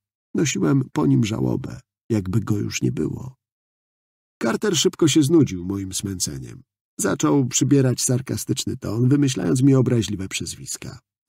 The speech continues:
Zostałem profesorem robotem, blaszanym drwalem. Brakowało mi spontaniczności i serca. Wtedy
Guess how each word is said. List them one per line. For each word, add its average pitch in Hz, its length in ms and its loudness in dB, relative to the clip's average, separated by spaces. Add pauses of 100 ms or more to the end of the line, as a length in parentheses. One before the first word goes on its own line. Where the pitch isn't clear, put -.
Zostałem 135 520 2 (100)
profesorem 127 640 2
robotem, 135 580 2 (380)
blaszanym 135 520 6
drwalem. 147 680 2 (440)
Brakowało 131 540 0
mi - 100 -8
spontaniczności 208 840 -6
i 220 100 -2
serca. - 600 -8 (540)
Wtedy 180 420 2